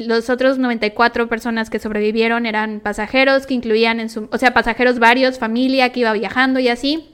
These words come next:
Y en su mayoría eran las personas de la tripulación, que eran como treinta y algo. Y, por supuesto, el hijo de puta del capitán.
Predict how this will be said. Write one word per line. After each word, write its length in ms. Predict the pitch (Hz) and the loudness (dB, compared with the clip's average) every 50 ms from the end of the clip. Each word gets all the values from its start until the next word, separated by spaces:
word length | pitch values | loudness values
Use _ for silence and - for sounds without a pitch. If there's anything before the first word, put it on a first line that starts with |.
| - - | -2 0
Y 100 | 262 247 | 2 2
en 80 | 240 | 2
su 80 | 240 254 | 2 0
mayoría 580 | 247 247 240 240 247 262 262 262 269 285 277 - - - - - _ _ _ _ | 2 2 2 2 4 4 4 4 4 2 0 -2 -10 -20 -20 -20 _ _ _ _
eran 460 | - 254 254 247 247 247 254 254 254 - | 6 6 8 8 8 6 4 2 -2 -4
las 400 | - 240 240 233 - - - - _ _ | 0 2 2 2 2 -2 -12 -20 _ _
personas 380 | - 240 220 - 262 240 233 220 | -4 -2 0 2 2 2 2 2
de 80 | 220 | 2
la 80 | 214 208 | 0 0
tripulación, 560 | 214 262 254 - 220 214 214 233 262 269 262 | -2 -4 -6 -4 -4 -4 -2 0 0 0 0
que 60 | 240 | 0
eran 120 | 226 226 220 | 0 -2 -2
como 180 | - 226 220 | -4 -8 -8
treinta 340 | 226 220 208 208 208 - 190 | -8 -8 -8 -8 -8 -6 -4
y 40 | 208 | -2
algo. 240 | 214 226 226 - - - _ _ _ _ _ _ _ _ _ _ _ _ | 0 -2 -2 -4 -8 -18 _ _ _ _ _ _ _ _ _ _ _ _
Y, 120 | - 302 | 2 2
por 140 | - 269 254 | 2 2 0
supuesto, 640 | 262 277 262 294 285 277 - 269 262 269 285 277 277 - | -2 0 2 2 2 2 2 0 0 0 -2 -4 -8 -8
el 260 | - 214 214 214 220 | -4 -2 -2 0 0
hijo 180 | 233 220 - 226 | 0 -2 -2 -4
de 80 | 214 214 | -6 -4
puta 400 | - 233 220 226 202 202 202 202 | -6 -8 -6 -4 -4 -4 -4 -6
del 140 | 202 202 | -8 -8
capitán. 420 | - 196 - - 233 233 220 220 | -8 -8 -4 -4 -4 -4 -4 -8